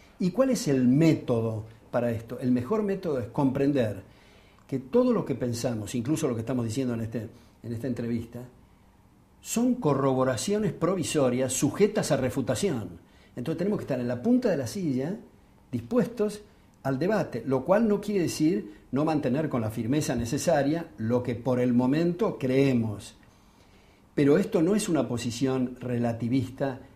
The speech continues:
de todo va o del dadaísmo epistemológico, digamos, sino, eh, eh, eh, sino que hay, eh, una verdad, que hay nexos causales, que hay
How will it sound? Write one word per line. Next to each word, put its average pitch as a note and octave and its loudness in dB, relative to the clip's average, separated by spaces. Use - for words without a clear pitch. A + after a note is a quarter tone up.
de A#2+ -6
todo C3+ 2
va B2 2
o A#2 -4
del A2 -2
dadaísmo A#2+ 0
epistemológico, A#2 0
digamos, B2+ -2
sino, C#3+ 0
eh, A2 -4
eh, G#2 -10
eh, G2+ -14
sino B2 -2
que C3 -6
hay, E3 2
eh, A2 -6
una B2+ 0
verdad, B2 0
que - -6
hay D3 0
nexos C#3+ -2
causales, C3+ -2
que D#3 2
hay G#3 0